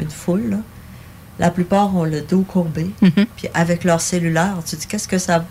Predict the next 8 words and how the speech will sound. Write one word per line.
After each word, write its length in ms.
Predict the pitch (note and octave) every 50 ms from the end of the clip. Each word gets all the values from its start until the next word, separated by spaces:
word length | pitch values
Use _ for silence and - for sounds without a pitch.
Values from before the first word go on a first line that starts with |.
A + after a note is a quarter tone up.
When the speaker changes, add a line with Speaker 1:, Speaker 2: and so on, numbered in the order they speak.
| - - D#3+
Speaker 1:
va 120 | D#3 E3+ F3+
représenter 760 | E3+ E3 F3 F3 - G3+ G3 F#3+ G#3 G3 F#3 F3+ - A#3 B3 A#3+
dans 260 | F#3+ F3 E3+ E3+ E3
vingt 420 | D#3+ E3 F3 F3 F3+ F#3 - - F3
ans 160 | F3+ G3+ A3+ - - - - - -
physiquement, 760 | - - F#3+ F3+ E3+ E3+ F3 E3+ - - F3 F3 F#3 G3 F#3+
c'est, 260 | - - - E3+ E3 E3
euh, 80 | E3+